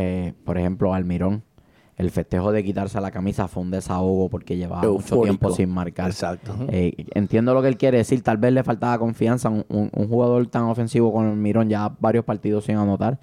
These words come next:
Speaker 1: empieza a afectar su confianza y poderla anotar en ese partido fue, fue un desahogo. Eh, yéndonos por la parte más táctica, Juan, entiendo que de la manera en que Atlanta circula el balón es buscando a Joseph como primera opción.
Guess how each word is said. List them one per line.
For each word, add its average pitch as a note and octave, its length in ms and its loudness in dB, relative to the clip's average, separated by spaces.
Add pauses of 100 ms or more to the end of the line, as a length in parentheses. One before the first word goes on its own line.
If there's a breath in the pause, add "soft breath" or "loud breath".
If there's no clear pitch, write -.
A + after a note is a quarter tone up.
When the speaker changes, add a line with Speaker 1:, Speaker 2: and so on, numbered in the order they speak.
(300 soft breath)
Speaker 1:
empieza F#2+ 380 -2
a - 20 -2
afectar G2+ 400 -2
su A2 120 -2
confianza G2+ 680 0
y F#2+ 80 -2
poderla F2+ 420 -2
anotar G#2+ 380 0
en G2+ 100 -2
ese G2 140 -6
partido G2 400 -2
fue, F#2+ 460 -2 (480 loud breath)
fue G2 120 2
un G2+ 140 4
desahogo. G#2 600 2 (560 loud breath)
Eh, A2 300 2 (460)
yéndonos C3+ 460 2
por D#3 120 2
la C#3+ 80 2
parte C3+ 260 -2
más C#3 160 0
táctica, C3 420 0
Juan, G2+ 360 0
entiendo B2 680 4 (640 loud breath)
que G#2 840 4
de G#2+ 140 0
la G#2+ 80 2
manera A2 300 4
en C3 80 0
que C#3 160 2
Atlanta A#2+ 1300 2
circula B2 460 2
el B2+ 80 4
balón B2+ 340 2
es G#2 180 -2
buscando A#2+ 600 0
a A2+ 120 2
Joseph B2 300 2
como G2 220 0
primera F#2+ 340 2
opción. F#2+ 360 -6